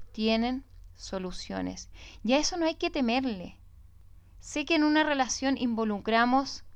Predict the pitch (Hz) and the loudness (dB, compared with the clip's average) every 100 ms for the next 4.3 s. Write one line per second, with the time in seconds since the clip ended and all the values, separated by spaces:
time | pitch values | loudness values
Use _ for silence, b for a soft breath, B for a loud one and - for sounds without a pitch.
0 | - b b b b b - - 190 180 | -18 b b b b b -20 -10 -6 -6
1 | 160 - - 214 226 214 214 262 - - | -8 -10 -6 0 2 2 0 -4 -14 -20
2 | - - 240 220 214 202 208 208 214 214 | -20 -4 -2 0 0 -2 0 0 2 0
3 | - 208 202 180 185 190 202 202 - - | -4 -6 -6 -6 -6 0 0 0 -4 -10
4 | 143 - - | -10 -10 -18